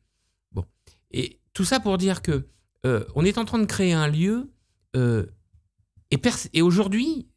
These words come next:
ce qui est triste, en fait, dans, dans notre projet, alors bon, dans l'absolu, on en a rien à foutre, euh, c'est que, euh, personne, hormis toi, <laughs> n'a réussi à comprendre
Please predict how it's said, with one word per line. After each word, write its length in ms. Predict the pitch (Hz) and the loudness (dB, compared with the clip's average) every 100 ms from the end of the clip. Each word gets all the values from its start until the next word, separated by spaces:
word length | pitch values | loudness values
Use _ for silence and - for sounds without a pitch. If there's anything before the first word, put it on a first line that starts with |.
| _ - | _ -20
ce 140 | - - | -14 -4
qui 80 | 175 | -2
est 100 | 170 | -2
triste, 360 | 285 277 - | -4 -4 -6
en 80 | 131 | -10
fait, 220 | - 127 | -8 -10
dans, 200 | 135 117 | -8 -12
dans 140 | 117 113 | -6 -4
notre 180 | 104 104 | -4 -4
projet, 340 | 117 113 107 - - | -4 -2 -4 -6 -4
alors 200 | 101 95 | -2 0
bon, 220 | 117 127 | 2 2
dans 80 | 104 | 2
l'absolu, 460 | 95 95 123 127 113 | -2 -4 0 2 0
on 100 | 92 | -2
en 80 | |
a 80 | 95 | -2
rien 140 | 101 123 | 0 0
à 80 | |
foutre, 340 | 135 202 180 - _ _ _ _ _ - | 2 2 0 -4 _ _ _ _ _ -6
euh, 340 | 135 127 120 113 - _ _ _ - | 0 0 0 -4 -10 _ _ _ -12
c'est 240 | - 175 | -4 -2
que, 340 | 170 185 175 - | 0 2 2 2
euh, 340 | 127 127 123 101 _ _ _ _ _ _ - | -2 0 -2 -6 _ _ _ _ _ _ -2
personne, 520 | 214 - 285 269 175 - | 0 0 0 -2 -6 -4
hormis 340 | 131 143 165 160 | -2 2 2 2
toi, 400 | - 214 - - - - - - | 4 4 2 -6 -14 -14 -12 0
<laughs> 80 | 214 170 156 165 170 110 | 0 0 -6 -8 -8 -2
n'a 160 | 135 151 | 2 4
réussi 440 | 185 202 - 262 | 4 2 0 0
à 80 | 214 | 0
comprendre 580 | 175 185 - 240 226 | 0 -2 0 0 0